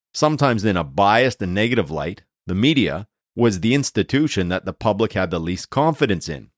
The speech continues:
The Stats Canada infographic also highlighted the following, quote, "Racialized Canadians are less likely to have high levels of confidence in the police," end quote. Now, this is accurate based on the data of the survey.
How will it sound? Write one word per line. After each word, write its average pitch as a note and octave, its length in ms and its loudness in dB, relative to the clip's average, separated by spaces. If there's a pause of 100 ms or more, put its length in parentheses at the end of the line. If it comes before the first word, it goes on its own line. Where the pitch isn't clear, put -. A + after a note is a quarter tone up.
(180)
The A#2+ 80 -6
Stats D#3+ 280 2
Canada C#3 420 2
infographic G#2 720 0
also B2 380 0
highlighted F#2+ 480 0
the A#2 80 -4
following, C3+ 560 0 (220)
quote, B2+ 340 0 (140)
"Racialized C#3 560 2
Canadians G2+ 500 0
are E2+ 160 0
less A#2 320 0
likely F#2+ 440 0
to F2+ 160 -2
have F2+ 200 -2
high G#2+ 200 2
levels G2 380 0
of F#2 140 -2
confidence F2+ 540 -4
in G2+ 80 -2
the G2+ 100 -2
police," C3+ 480 0
end F#2+ 220 -6
quote. - 240 -6 (400)
Now, A2+ 120 2
this E3 200 2
is C3 200 -2
accurate G#2+ 640 2
based G2 260 0
on F2 140 2
the F2+ 80 -2
data G2 340 2
of D2 120 -6
the D2+ 80 -12
survey. F2+ 560 -2